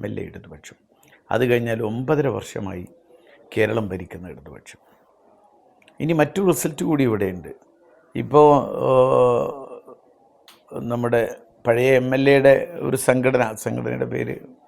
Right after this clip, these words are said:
ഏഹ്, ഏഹ്, ആ, പഴയ എം എൽ എയുടെ സംഘടന യു ഡി എഫിന് നിരുപാധികമായി പിന്തുണ പ്രഖ്യാപിച്ചു എന്ന് പ്രഖ്യാപിക്കുന്നത് ഞാൻ കണ്ടു.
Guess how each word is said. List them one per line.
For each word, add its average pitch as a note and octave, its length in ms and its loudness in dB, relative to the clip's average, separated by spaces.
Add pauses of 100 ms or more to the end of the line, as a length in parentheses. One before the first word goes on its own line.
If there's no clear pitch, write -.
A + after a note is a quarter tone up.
(160)
ഏഹ്, A2 200 -8 (760)
ഏഹ്, A2+ 380 4 (400)
ആ, A#2+ 120 4 (420)
പഴയ C3 280 6
എം C3+ 140 -2
എൽ C#3 100 2
എയുടെ C#3 180 4 (120)
സംഘടന C3+ 400 2 (400)
യു B2+ 100 -2 (120)
ഡി C#3 80 0 (100)
എഫിന് B2+ 320 -6
നിരുപാധികമായി A#2+ 880 0
പിന്തുണ A2 400 -6
പ്രഖ്യാപിച്ചു G2+ 560 -8
എന്ന് F#2+ 200 -10
പ്രഖ്യാപിക്കുന്നത് A#2 720 -6
ഞാൻ G2 120 -8
കണ്ടു. F#2+ 240 -18